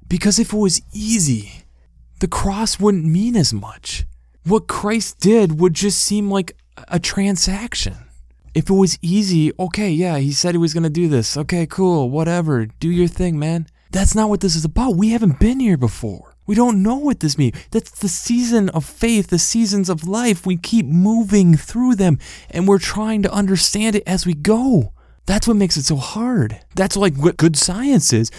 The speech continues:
We understand one thing, great, but it opens up the door to how many more things that we just don't understand yet. We talked about it last week.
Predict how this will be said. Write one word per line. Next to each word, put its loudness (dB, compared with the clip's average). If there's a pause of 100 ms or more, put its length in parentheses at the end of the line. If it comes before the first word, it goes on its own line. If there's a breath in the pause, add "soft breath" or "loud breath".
(120)
We 2
understand 2
one 0
thing, 0
great, 0 (200 loud breath)
but 2
it 2
opens 2
up 0
the 0
door 4
to 0
how -2
many 2
more 2
things -2
that 2
we 0
just -2
don't 2
understand -2
yet. -10 (540 soft breath)
We -2
talked -6
about 2
it 0
last -2
week. 2